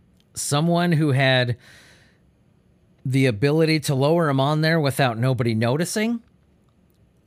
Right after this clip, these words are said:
or being able to shut everybody up, and you would think after this long has passed, someone would have said something. Right? Or,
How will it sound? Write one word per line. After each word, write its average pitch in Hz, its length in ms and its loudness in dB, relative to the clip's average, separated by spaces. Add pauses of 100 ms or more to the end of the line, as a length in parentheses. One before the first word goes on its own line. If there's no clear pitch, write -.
(160)
or 131 480 0
being 147 360 -2
able 143 200 -2
to 123 100 -4
shut 147 280 -2
everybody 135 520 -2
up, 185 280 -4
and 131 140 -2
you 139 80 0
would 131 120 -2
think 156 240 -2
after 131 240 -2
this 143 320 -2
long 135 220 0
has 120 120 -2
passed, 156 420 -2
someone 151 300 0
would 107 120 -2
have 95 100 -4
said 85 220 -8
something. - 400 -8 (1500)
Right? 101 320 -4 (380)
Or, 180 420 0